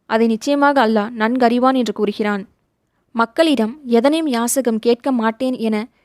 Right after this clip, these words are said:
எனக்கு உத்தரவாதம் தருபவர் யார்? அவருக்கு சொர்க்கத்தை பெற்றுத்தரும் பொறுப்பை நான் ஏற்றுக்கொள்கிறேன் என நபி ஸல்லல்லாஹு அலைஹி வஸல்லம் அவர்கள் கூறினார்கள். நபி ஸல்லல்லாஹு அலைஹி வஸல்லம் அவர்கள் கூறினார்கள்,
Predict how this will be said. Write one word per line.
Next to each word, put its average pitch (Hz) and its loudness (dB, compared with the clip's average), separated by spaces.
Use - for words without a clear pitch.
எனக்கு 254 -2
உத்தரவாதம் 302 2
தருபவர் 233 0
யார்? 208 -4
அவருக்கு 240 0
சொர்க்கத்தை 294 2
பெற்றுத்தரும் 226 -2
பொறுப்பை 285 2
நான் 220 -2
ஏற்றுக்கொள்கிறேன் 247 0
என 233 -4
நபி 233 -2
ஸல்லல்லாஹு 294 4
அலைஹி 285 0
வஸல்லம் 220 -4
அவர்கள் 220 2
கூறினார்கள். 214 -4
நபி 247 4
ஸல்லல்லாஹு 339 6
அலைஹி 262 6
வஸல்லம் 214 2
அவர்கள் 220 4
கூறினார்கள், 233 0